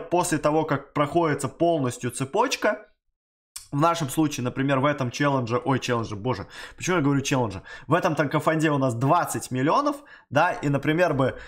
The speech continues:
было написано так, что плюс, вот здесь просто бы, здесь бы сделали большую такую картинку, каждый плюс один миллион, плюс пять контейнеров, например, было бы, да, и то есть за каждый миллиончик,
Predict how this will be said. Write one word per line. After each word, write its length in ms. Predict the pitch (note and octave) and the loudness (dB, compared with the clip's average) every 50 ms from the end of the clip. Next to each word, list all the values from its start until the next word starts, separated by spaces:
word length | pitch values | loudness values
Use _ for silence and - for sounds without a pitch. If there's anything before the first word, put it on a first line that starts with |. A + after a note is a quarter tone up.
| - - - | -20 -14 -4
было 260 | - B2+ D#3+ E3 D#3 D3 | 0 2 2 4 4 2
написано 540 | D3 C#3 C#3 G3+ A3 A3 - F#3 D#3+ D3+ | 2 0 0 0 -2 0 0 0 0 0
так, 320 | C#3 - F#3+ G#3+ A#3 A3+ - | 2 2 2 2 2 0 -4
что 400 | - - F3 D#3+ C#3 - - - - - - - - _ - | -2 2 2 2 2 0 -4 -10 -18 -20 -20 -20 -20 _ 0
плюс, 460 | F#3 F#3 A3+ B3 A3+ F3+ - - - - | 0 2 2 2 2 2 0 -2 -2 0
вот 160 | D3 D#3+ D3 | 0 2 2
здесь 200 | D3+ E3 C#3+ C#3+ | 2 2 2 0
просто 340 | - C#3+ D3+ C#3+ - - B2+ | 0 0 0 0 0 -2 0
бы, 140 | A#2+ C3 | 0 0
здесь 240 | A#2 A2+ C#3+ C#3+ B2+ | 2 2 2 2 2
бы 140 | G#2 G#2+ A#2+ | 0 -2 -2
сделали 340 | A2 C3+ F3+ A3 A#3+ G#3+ F3+ | 0 2 2 2 2 2 2
большую 400 | C#3+ C#3+ D3 C#3 C#3+ - D#3 C#3 | 2 2 2 2 2 0 0 0
такую 240 | - B2+ - C3 B2 | 0 -2 -2 -2 -2
картинку, 560 | - C#3 C3 - - B2 A2+ - - F#2 - - - - _ _ | 0 0 0 0 -2 -6 -6 -6 -10 -12 -14 -18 -20 -20 _ _
каждый 560 | - F3 F#3+ G3 F#3+ F#3 D3 A#2+ A#2 C3 B2+ A#2+ | 0 2 4 4 2 2 0 -2 -2 -2 -2 0
плюс 580 | - - D3+ F3 G3+ F#3+ D#3+ - - - - - | 0 0 2 2 2 2 2 0 -2 -6 -2 0
один 460 | B2+ C3+ C#3+ C3 C#3+ D#3+ D3 B2+ A2+ | 2 2 2 2 2 2 2 2 0
миллион, 580 | A#2 B2+ C3 C#3+ F3+ A3+ C4+ D4+ D#4 G4 - - - - _ _ _ _ _ | 0 2 2 4 4 4 4 2 0 -2 -8 -16 -20 -20 _ _ _ _ _
плюс 480 | - F#3+ B3 D4+ D#4 C#4 - - - - _ _ _ _ | 2 2 4 4 2 0 -2 -4 -10 -14 _ _ _ _
пять 300 | - G3+ A3+ B3 A#3+ - | 2 2 2 2 0 0
контейнеров, 680 | - E3+ D3+ C3+ - - D3+ C#3 A#2+ G2+ F2+ F2 - - | 0 2 2 2 2 2 2 2 0 -2 -6 -12 -12 -12
например, 400 | G#2+ A2+ - C3 B2+ A#2 A2 G#2+ | -10 -6 -4 -4 -2 -2 -2 -2
было 240 | G#2 A#2+ C3 B2 A2+ | 0 0 0 0 0
бы, 140 | G#2 G#2 G#2 | -2 -2 0
да, 200 | B2 D3+ F3 - | 2 2 2 0
и 140 | - C3 | -4 -4
то 100 | - - | -2 0
есть 200 | D3+ C#3 - - | 0 0 -2 -4
за 220 | - - B2 E3 E3+ | -6 -2 0 2 2
каждый 340 | F#3 G3 F#3 D3+ B2+ D#3 D#3+ | 4 2 2 2 0 -2 -2
миллиончик, 540 | F3+ G#3 B3 C4+ C#4 C4 - D4 - - | 0 0 0 0 0 0 -2 -4 -4 -4